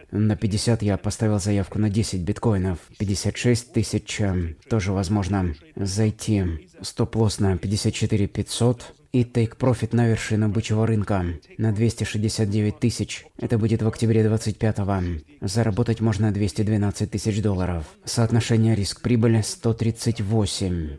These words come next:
Это в расчёте на один биткоин без плеча. Это одна торговая идея. И вторая торговая идея зайти на пятьдесят тысяч. Там я поставил заявку на десять битков.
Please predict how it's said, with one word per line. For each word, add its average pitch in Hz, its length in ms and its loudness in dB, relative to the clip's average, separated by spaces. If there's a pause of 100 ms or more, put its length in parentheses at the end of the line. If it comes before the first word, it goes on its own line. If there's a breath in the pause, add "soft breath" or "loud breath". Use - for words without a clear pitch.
(140)
Это - 200 0
в 107 60 2
расчёте 117 420 0
на 110 120 4
один 110 220 2
биткоин 107 520 2
без 104 240 0
плеча. 110 540 0 (280)
Это 117 300 0
одна 117 260 2
торговая 120 540 4
идея. 113 560 2 (160)
И 107 80 0
вторая 120 320 4
торговая 110 440 4
идея 104 260 4
зайти 104 340 0
на 101 320 2
пятьдесят 101 540 -2
тысяч. - 480 -2 (100)
Там 113 180 4
я 110 140 6
поставил 107 400 0
заявку 107 380 0
на 104 100 2
десять 98 340 0
битков. 98 540 -2